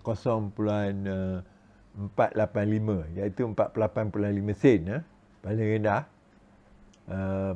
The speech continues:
paling tinggi adalah, ah, lima puluh dua sen. Tapi,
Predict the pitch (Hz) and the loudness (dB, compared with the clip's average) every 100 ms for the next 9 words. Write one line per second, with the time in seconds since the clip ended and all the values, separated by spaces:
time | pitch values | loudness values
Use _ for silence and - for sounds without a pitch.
0 | 92 120 143 151 123 123 123 123 131 139 | 4 8 10 10 6 0 2 4 4 2
1 | - 107 107 107 107 - - - 95 98 | 2 2 4 2 0 -8 -20 -10 -4 -2
2 | 101 113 113 110 107 107 104 95 104 101 | 0 0 0 -2 2 4 4 2 2 0
3 | - 143 87 71 - - - - - - | 6 8 8 0 -18 -20 -20 -20 -20 -20
4 | - - - _ _ 123 147 175 160 139 | -20 -20 -20 _ _ 0 6 10 10 8